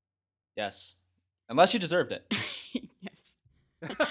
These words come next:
Speaker 2: So do you, do you guys feel the same way about, like, Michael Vick with, with animal abuse, or is it just something specific about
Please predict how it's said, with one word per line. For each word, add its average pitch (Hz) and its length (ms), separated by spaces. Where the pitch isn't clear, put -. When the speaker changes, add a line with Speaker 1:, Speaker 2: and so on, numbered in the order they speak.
Speaker 2:
So 277 220
do 262 160
you, 269 160
do - 640
you 269 60
guys 285 180
feel 302 100
the 277 100
same 262 240
way 240 200
about, 220 340
like, - 100
Michael 214 300
Vick 185 400
with, 185 220
with 175 220
animal 208 300
abuse, 220 340
or 208 60
is 190 100
it 180 60
just 175 160
something 175 160
specific - 540
about 165 360